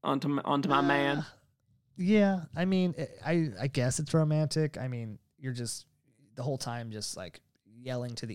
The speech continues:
Speaker 2: ethers, "Find me somebody to love." Are they yelling it to each other? I don't know.
Speaker 1: Well, they're, like, they're only ever looking at each other, and they're, like,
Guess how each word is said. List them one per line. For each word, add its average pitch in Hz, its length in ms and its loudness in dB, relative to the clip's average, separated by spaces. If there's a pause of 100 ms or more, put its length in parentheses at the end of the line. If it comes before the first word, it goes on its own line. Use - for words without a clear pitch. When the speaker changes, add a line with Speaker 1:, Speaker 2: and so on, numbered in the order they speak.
Speaker 2:
ethers, 110 340 -6
"Find 110 240 -6
me 113 60 -6
somebody 107 340 -4
to 98 120 -8
love." 98 420 -8 (300)
Are 135 40 -2
they 160 100 4
yelling 180 280 6
it 180 80 2
to 180 80 2
each 160 160 2
other? 180 340 4
I 131 60 -6
don't 120 140 -4
know. 87 120 -12
Speaker 1:
Well, 214 120 6
they're, 269 160 6
like, 311 340 0
they're 202 300 6
only 165 340 4
ever 139 160 6
looking 131 280 4
at 110 100 0
each 131 140 -4
other, 123 240 4
and 123 180 4
they're, 160 80 4
like, - 240 0